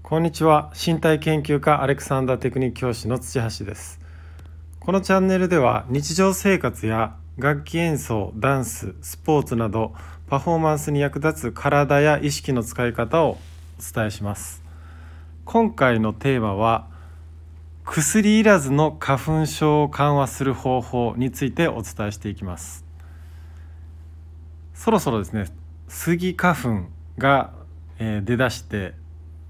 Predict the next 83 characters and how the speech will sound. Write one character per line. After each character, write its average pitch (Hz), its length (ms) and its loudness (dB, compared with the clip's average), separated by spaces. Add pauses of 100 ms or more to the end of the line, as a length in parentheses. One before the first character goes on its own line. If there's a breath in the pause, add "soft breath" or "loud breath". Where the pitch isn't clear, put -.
(120)
花 123 280 -4
粉 127 60 0
症 131 180 -2
の 127 80 0
症 135 260 0
状 127 160 2
に 107 80 0
苦 123 260 0
し 120 180 -4
む 117 220 0
と、 - 260 -10 (200 loud breath)
苦 127 160 -2
し 131 140 -4
ん 123 80 2
で 123 80 4
い 123 40 2
る 117 80 0
と 113 80 -4
い 110 40 0
う 110 40 -2
方 131 220 0
も 110 220 2
い 107 80 -4
ら 113 60 0
っ 107 40 -10
し - 80 -8
ゃ 120 60 -2
る 117 80 0
ん - 20 -2
じ 98 80 -6
ゃ - 20 -6
な 98 120 -4
い 98 40 -6
か 95 100 -8
と 90 100 -12
思 95 100 -8
い 87 60 -10
ま 90 100 -10
す。 - 220 -16 (480 loud breath)
そ - 180 -4
ん 180 60 0
な 175 100 0
方 160 280 2
に、 117 320 0
え 104 80 -6
ー、 101 40 -6
今 131 260 -4
回 98 280 -4
お 110 140 -10
伝 110 260 -6
え 104 40 -6
す - 120 -10
る 113 100 -4
方 104 200 -6
法 104 120 -6
が、 117 300 0 (400 loud breath)
え 117 40 -6
ー、 - 40 -4
役 110 200 -4
に 98 80 -6
立 101 220 -12
つ - 20 -18
と 123 120 -4
思 104 160 -2
い 92 60 -8
ま 92 120 -10
す。 - 240 -18 (1400 loud breath)
で、 127 180 -4
ど 175 380 2
う 208 60 4
い 202 200 4
う 185 80 -2
こ - 220 0
と 135 180 2
を 107 40 0
す - 160 -6
る 117 120 -2
か 107 140 -4
っ - 20 -6
て - 180 -10
い 98 80 -6
う 87 40 -10
と、 98 340 -4